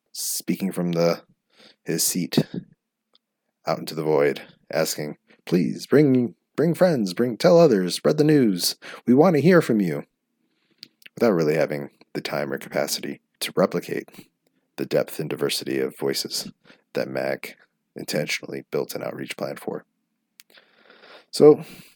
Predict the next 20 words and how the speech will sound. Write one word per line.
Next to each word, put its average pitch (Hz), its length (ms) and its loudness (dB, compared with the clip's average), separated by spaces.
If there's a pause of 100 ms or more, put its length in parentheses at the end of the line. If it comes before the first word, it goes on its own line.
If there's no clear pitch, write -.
(320)
if 92 100 -8
you're 120 120 6
interested, 101 500 0
more 101 180 4
committee 117 280 2
meetings 101 340 2
are 85 180 0
scheduled 82 540 -4 (760)
for 85 140 -2
the 80 100 -4
next 87 260 -2
couple 90 240 -4
of 90 60 0
Mondays, 73 460 -2 (100)
February 92 340 2
sixth - 300 -2
and 87 100 -4
February 80 360 0
thirteenth, - 580 -8 (1080)
are 76 240 -2